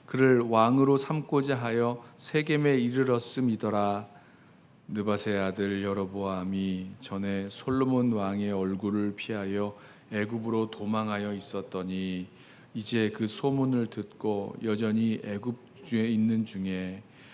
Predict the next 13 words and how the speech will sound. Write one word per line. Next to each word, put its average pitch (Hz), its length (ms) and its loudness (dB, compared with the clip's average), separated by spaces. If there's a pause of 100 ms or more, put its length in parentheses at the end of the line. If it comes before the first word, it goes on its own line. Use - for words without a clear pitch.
(200)
무리가 160 420 6
사람을 170 540 6
보내 147 380 6
그를 143 340 4
불렀더라. 117 800 2 (360)
여로보암과 143 1040 8
이스라엘의 139 720 4
온 139 380 4
회중이 151 420 2
와서 123 680 2
르호보암에게 156 840 4
말하여 131 480 6
이르되, 110 680 2